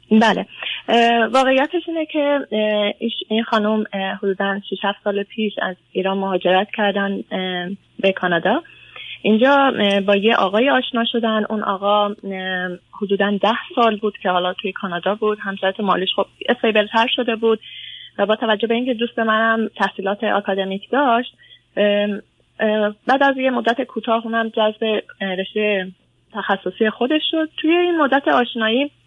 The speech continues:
اه، اه، این آقا دیگه بعد از یه مدت،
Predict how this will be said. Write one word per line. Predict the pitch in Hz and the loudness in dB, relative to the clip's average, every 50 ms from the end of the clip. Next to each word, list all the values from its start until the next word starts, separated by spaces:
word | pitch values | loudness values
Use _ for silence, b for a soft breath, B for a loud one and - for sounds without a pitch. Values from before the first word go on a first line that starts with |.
| _ _ _ _ _ _ _ _ _ _ _ B B B B B B B B B B B B B B - | _ _ _ _ _ _ _ _ _ _ _ B B B B B B B B B B B B B B 0
اه، | - 214 | 2 4
اه، | 214 214 214 208 202 202 202 196 196 190 190 - - 196 202 196 190 190 - - _ _ - - - - | 4 4 4 4 2 2 2 2 2 0 0 0 2 2 4 4 2 2 0 -4 _ _ -20 -20 -4 0
این | - 233 240 | 2 4 4
آقا | 233 208 220 233 | 4 4 4 2
دیگه | 220 214 - 214 | 2 0 0 2
بعد | 220 214 202 | 2 2 2
از | 202 202 - | 2 0 0
یه | 220 226 | 0 0
مدت، | 262 277 277 - 285 285 294 | 0 0 0 2 2 2 2